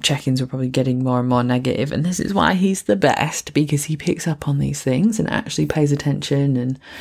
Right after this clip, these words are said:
um, we had a really good chat, and he's just like,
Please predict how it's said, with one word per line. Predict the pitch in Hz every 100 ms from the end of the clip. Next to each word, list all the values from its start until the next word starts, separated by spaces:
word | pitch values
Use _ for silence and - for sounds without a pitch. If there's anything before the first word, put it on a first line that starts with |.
| - - -
um, | 143 135 135 135 135 - _ _ -
we | 147
had | 156 147
a |
really | 147 143
good | 139 135
chat, | - - 131 -
and | 135
he's | 131 -
just | 143 139
like, | 135 131 -